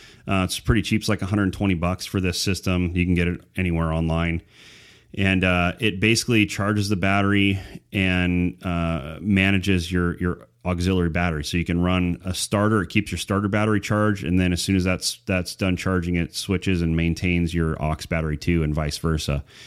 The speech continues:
And it will open the circuit and allow charge to go to that aux battery as needed to keep it, to keep it, uh, charged. And I just ran an inverter to the back, to the rear of the truck, and then plugged the, the, uh, Dometic into it. So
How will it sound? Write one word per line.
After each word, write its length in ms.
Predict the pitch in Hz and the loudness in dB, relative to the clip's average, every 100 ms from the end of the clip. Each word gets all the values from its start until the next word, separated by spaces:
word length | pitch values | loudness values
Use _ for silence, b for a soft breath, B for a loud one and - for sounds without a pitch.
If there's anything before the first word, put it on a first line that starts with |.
| B - | B -2
And 140 | 87 | 0
it 20 | |
will 240 | 87 90 - | 2 -2 0
open 340 | 107 107 101 | 2 4 2
the 60 | 87 | 2
circuit 420 | - 104 95 95 | 0 0 0 -2
and 100 | 78 | -2
allow 320 | 85 85 87 | -2 0 0
charge 460 | 85 - 92 87 82 | -2 -2 0 0 -2
to 80 | 85 | -2
go 160 | 85 | 0
to 80 | 82 | 0
that 200 | 78 76 | 0 -2
aux 200 | 78 76 - | -2 -4 -4
battery 340 | 82 80 78 73 | -4 -2 -2 -2
as 160 | 78 87 | -2 0
needed 320 | 85 78 69 | 2 0 -2
to 80 | - | -2
keep 260 | 95 85 | -2 0
it, 260 | 76 - - | -4 -6 -6
to 100 | 95 | -6
keep 260 | - 87 78 | 0 0 0
it, 240 | 76 - | -4 -2
uh, 180 | 78 76 B B B B | -2 -2 B B B B
charged. 400 | - 104 90 78 | -2 0 0 0
And 80 | 85 | -2
I 80 | 87 | -2
just 160 | 87 | -2
ran 160 | 90 87 | 0 0
an 100 | 85 | 2
inverter 420 | 80 78 87 90 87 | 0 2 2 0 -2
to 80 | |
the 80 | 85 | -4
back, 420 | 76 85 92 110 | -2 0 0 -2
to 100 | - | -4
the 80 | 85 | 0
rear 180 | 87 90 | 2 2
of 80 | 85 | 0
the 40 | |
truck, 340 | - 92 98 92 | 0 -2 -2 -2
and 80 | |
then 120 | 82 82 | -2 0
plugged 240 | 87 82 | -2 0
the, 300 | 82 80 - | -2 -2 -4
the, 200 | - 82 | -6 -2
uh, 60 | 78 | -2
Dometic 500 | 73 80 78 80 - | 0 0 0 -2 -2
into 300 | 78 76 80 | -6 -2 -4
it. 120 | 73 | -4
So 240 | - 87 | -4 -4